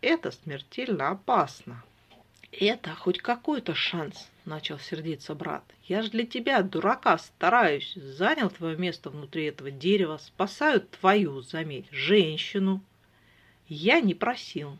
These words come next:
закусил я губу и вышвырнул его из своего тела. Всё, что он мне сказал, было так неприятно, но почувствовал я это только сейчас,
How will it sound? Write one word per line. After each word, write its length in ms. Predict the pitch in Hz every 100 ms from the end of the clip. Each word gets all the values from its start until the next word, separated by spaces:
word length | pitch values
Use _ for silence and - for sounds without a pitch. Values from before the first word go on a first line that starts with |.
| -
закусил 520 | - - 147 - 151
я 160 | 147
губу 380 | 143 151 151 277
и 140 | - 175
вышвырнул 500 | 196 - - 147 143
его 280 | 135 156
из 100 | 180
своего 260 | - 147 151
тела. 460 | 147 - 135 107 - _ _ _ _ _ - - _
Всё, 200 | - 254
что 180 | - 262
он 100 | 226
мне 120 | 220
сказал, 520 | 220 214 214 277 254
было 360 | 165 214 190 170 _ _
так 220 | - 214 -
неприятно, 760 | 170 180 196 208 330 330 180
но 260 | 151 175 190
почувствовал 640 | - 180 196 269 - 156
я 140 | 147 156
это 160 | 151
только 280 | 131 151 -
сейчас, 640 | - 180 - 165 127 -